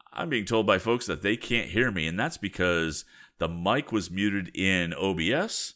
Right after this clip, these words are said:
and I've been just recording into Audacity, so that is awesome. So very cool. Uh, so, <laughs> so I'm not gonna go back and redo the news, but we are talking a little Nook-,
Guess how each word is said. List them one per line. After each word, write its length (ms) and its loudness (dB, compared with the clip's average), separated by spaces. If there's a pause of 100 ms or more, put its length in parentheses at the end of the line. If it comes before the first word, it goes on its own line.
(420)
and 200 0
I've 200 2
been 140 -2
just 280 -4
recording 460 -2
into 240 -6
Audacity, 720 -4
so 160 -10
that 380 -4
is 360 -8
awesome. 580 -10 (580)
So 280 -2
very 280 2
cool. 460 -4 (360)
Uh, 300 4
so, 320 2 (220)
<laughs> 340 0 (520)
so 540 4 (360)
I'm 140 0
not 140 2
gonna 120 -2
go 100 2
back 200 6
and 120 -2
redo 380 4
the 80 -4
news, 560 -2 (500)
but 180 0
we 180 0
are 400 4
talking 440 -2
a 60 -6
little 200 0
Nook-, 500 -6